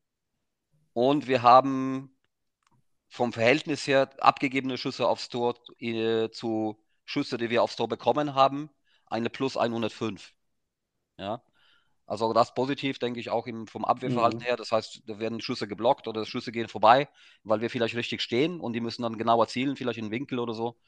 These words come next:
Speaker 1: Schuss geht vorbei, geht dann nicht aufs Tor. Ja. Das heißt, hier auch ein positiver Wert, plus hundertfünf.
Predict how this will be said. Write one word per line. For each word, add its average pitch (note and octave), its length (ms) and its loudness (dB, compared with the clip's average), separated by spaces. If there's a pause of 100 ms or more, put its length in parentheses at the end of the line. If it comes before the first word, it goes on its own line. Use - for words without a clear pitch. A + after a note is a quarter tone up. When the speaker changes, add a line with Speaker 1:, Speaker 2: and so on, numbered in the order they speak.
(220)
Speaker 1:
Schuss A#2 200 -6
geht A2+ 140 -4
vorbei, A2 300 6
geht G#2+ 160 -4
dann G#2+ 80 -2
nicht G#2 140 -6
aufs - 120 -10
Tor. F#2 240 -4
Ja. F2+ 200 -8
Das F#2 140 -14
heißt, G2+ 300 0 (340)
hier A#2 260 4
auch A#2 120 4
ein A#2+ 80 -4
positiver A2 460 -4
Wert, A#2 180 0
plus - 180 -10
hundertfünf. A#2 520 -6